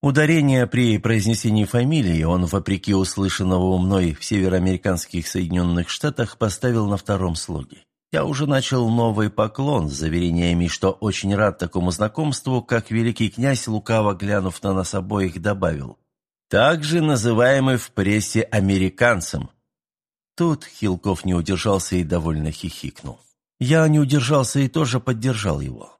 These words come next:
но затем, все же следуя требованиям этикета, завершил поклон и громко произнес: «Очень рад знакомству, господин Хилков.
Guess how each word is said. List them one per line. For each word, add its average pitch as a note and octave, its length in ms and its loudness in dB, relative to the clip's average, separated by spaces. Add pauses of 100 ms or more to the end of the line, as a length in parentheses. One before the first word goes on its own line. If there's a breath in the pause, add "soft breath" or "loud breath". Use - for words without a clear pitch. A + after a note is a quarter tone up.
но F#2+ 180 0
затем, F#2+ 440 2
все G2+ 260 0
же F#2 160 -2
следуя F#2 460 0
требованиям F2 720 0
этикета, F#2 640 -2
завершил F#2 560 -2
поклон A2 560 -2
и G2 80 -4
громко G2 400 -2
произнес: F2 680 -8 (580)
«Очень C3+ 360 2
рад C3 180 2
знакомству, B2 600 -2
господин E2 460 -2
Хилков. E2+ 580 -4